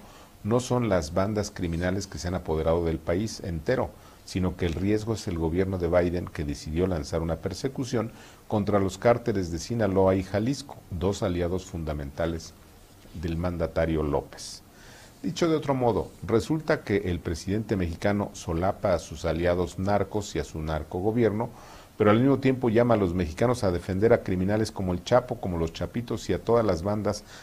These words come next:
que tienen a millones de ciudadanos en medio del terror y la muerte. Pero eso es solo la primera parte del problema. ¿Por qué? Porque amlo se ha convertido no solo en enemigo de la Corte, no solo violenta la división de poderes que exige la Constitución, sino que lanza una guerra demencial,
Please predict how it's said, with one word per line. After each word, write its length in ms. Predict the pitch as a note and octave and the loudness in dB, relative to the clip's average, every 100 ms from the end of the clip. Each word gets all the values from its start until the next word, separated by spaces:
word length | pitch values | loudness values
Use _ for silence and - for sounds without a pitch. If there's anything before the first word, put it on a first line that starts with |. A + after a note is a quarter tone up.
| - - | -14 -4
que 100 | G2 | 0
tienen 400 | A2+ A#2 A#2 - | 2 4 2 -2
a 100 | - | -2
millones 520 | F#2 F2 G2 A#2+ A#2+ G2+ | 0 2 2 4 2 0
de 80 | |
ciudadanos 560 | F2 F2+ F2+ G2+ G#2+ - | -2 0 2 2 -2 -6
en 180 | F2+ E2+ | -8 -2
medio 300 | G2 G2+ G#2 - - - - - - - - | 0 0 -2 -6 -20 -20 -20 -20 -20 -18 -6
del 260 | D#2+ A2 | -2 -2
terror 380 | - F2 E2+ E2+ - | -2 0 2 0 -2
y 80 | E2 | -4
la 140 | D2 | -2
muerte. 260 | C#2 C2+ - - - - - - - - - - - - | -4 -8 -12 -20 -20 -20 -20 -20 -20 -20 -20 -20 -20 -8
Pero 200 | G#2 G#2+ | 0 2
eso 160 | C#3+ E3+ | 2 -2
es 80 | D#3 | -6
solo 260 | - C3 | -2 0
la 160 | C3 G#2+ | 2 0
primera 380 | F2 F#2 A2 - | 0 0 0 2
parte 320 | G2 - F#2+ | 2 2 -2
del 100 | F#2 | -2
problema. 560 | F2 F#2+ G#2 B2 A2 - - - - | 0 -2 0 -2 -4 -8 -16 -20 -18
¿Por 220 | - F2+ E2+ | -4 -4 0
qué? 260 | A2+ D#2+ - - - - - - - - - - - | 0 0 -4 -20 -20 -20 -20 -20 -20 -20 -20 -6 6
Porque 320 | A#2 - C3 | 6 8 8
amlo 260 | D3+ C#3 | 8 6
se 140 | B2+ C3+ | 6 4
ha 80 | C3+ | 4
convertido 640 | A#2+ G2 F2 F#2 A#2 A#2 | 2 4 2 2 2 2
no 180 | G#2+ A2 | 4 0
solo 300 | - A2+ A2 | 0 2 4
en 100 | F#2 | 2
enemigo 500 | F2 E2+ G2 A2 G#2 | 0 0 2 4 6
de 100 | F2 | 6
la 120 | E2 | 4
Corte, 460 | - A#2+ A#2+ F2+ - | 6 6 6 -2 -2
no 240 | E2+ F#2+ | -2 0
solo 300 | - A2+ G#2+ | 0 2 2
violenta 480 | F2 E2 F#2 G#2 G#2 | 4 4 2 0 0
la 100 | E2+ | 0
división 460 | D#2 C#2+ - G2 F#2+ | 0 -4 -4 -4 -2
de 80 | |
poderes 400 | - E2 F#2 F#2+ | 0 0 2 -2
que 160 | - F2 | -4 -6
exige 400 | D2 - G#2+ A2+ | -6 -8 -6 -4
la 100 | E2+ | -4
Constitución, 600 | E2 D#2+ - - - B2+ | -4 -8 -10 -14 -6 -6
sino 280 | A#2 F2+ D2+ | -4 -4 -2
que 120 | F2+ | -2
lanza 320 | F#2 A2+ - | -2 -2 -4
una 160 | A2+ G2 | -4 -2
guerra 260 | F2+ G2 F#2+ | -2 0 0
demencial, 600 | E2 D#2+ D2+ - F2 | 0 -4 -6 -2 -2